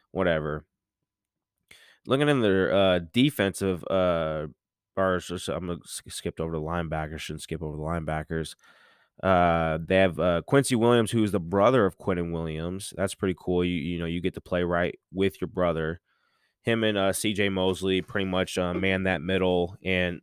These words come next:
C J Mosley, I, I thought Nick Bolton, in my opinion, had a better year than him last year, but apparently C J Mosley to the league is still a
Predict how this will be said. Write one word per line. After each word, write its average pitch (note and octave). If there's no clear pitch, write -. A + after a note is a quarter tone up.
C D3
J A2
Mosley, F2
I, G#2
I A#2+
thought F#2+
Nick F2+
Bolton, E2+
in F2
my E2+
opinion, F2
had F2
a E2
better F2
year F2
than F#2
him F#2
last F#2
year, F#2
but F2
apparently F2+
C -
J F2
Mosley F2
to F2+
the D#2+
league F2
is F2
still F2+
a E2+